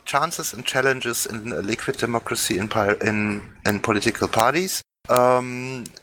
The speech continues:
für die Piratenpartei Deutschland, ähm, und werde dann natürlich mit Fragen überhäuft, auch wissenschaftlicher Natur, und werde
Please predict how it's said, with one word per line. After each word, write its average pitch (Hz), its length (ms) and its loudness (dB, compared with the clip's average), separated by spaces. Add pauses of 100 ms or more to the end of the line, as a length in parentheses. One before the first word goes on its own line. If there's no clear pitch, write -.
(140)
für - 240 -2
die 123 120 0
Piratenpartei 110 800 2
Deutschland, 151 840 0
ähm, 127 540 0
und 110 360 0
werde 113 260 4
dann 110 300 2
natürlich 113 360 -4
mit 117 160 -8
Fragen 113 720 -2
überhäuft, 107 580 0
auch 110 240 -2
wissenschaftlicher 110 720 -2
Natur, 104 540 0 (480)
und - 200 0
werde 113 420 4